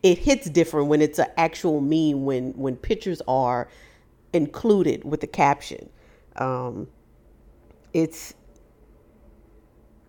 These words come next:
it's, it's, yeah, it's up there, man. It's, it's up there. Just,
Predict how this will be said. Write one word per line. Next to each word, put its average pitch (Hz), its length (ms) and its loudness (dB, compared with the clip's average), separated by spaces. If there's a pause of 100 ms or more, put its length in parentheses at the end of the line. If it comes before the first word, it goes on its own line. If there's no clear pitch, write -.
(520)
it's, 165 300 -2
it's, - 320 -6
yeah, 123 240 0 (440)
it's 156 200 0
up - 160 -6
there, 98 140 -6
man. - 280 -12 (120)
It's, - 220 -12
it's - 200 -10
up - 220 -10
there. - 200 -8
Just, - 380 -10